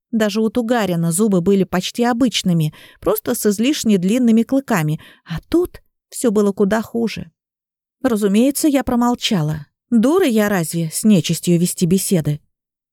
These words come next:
"Тоже суевериями пуганная", вздохнул Водяной, правильно оценив упрямое молчание, и велел моей спасительнице: "Милада,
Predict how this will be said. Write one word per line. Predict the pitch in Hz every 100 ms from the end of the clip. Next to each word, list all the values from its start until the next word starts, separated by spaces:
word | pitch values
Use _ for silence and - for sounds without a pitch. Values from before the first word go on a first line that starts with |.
| _ _ _ _
"Тоже | - 160 147 127
суевериями | - 156 151 147 131 143 139 143
пуганная", | - 156 143 131 131 127 120 _ _ -
вздохнул | 185 170 175 - 175
Водяной, | 160 170 180 247 370 349 - _ -
правильно | 254 285 269 233 202
оценив | 185 - 190 240 -
упрямое | 180 190 214 196
молчание, | 190 180 - 165 151 151 151 - _ -
и | 285
велел | 277 302 330
моей | 254 233 240
спасительнице: | - 214 202 185 170 165 - 147 - _ _ _
"Милада, | - 151 170 185 151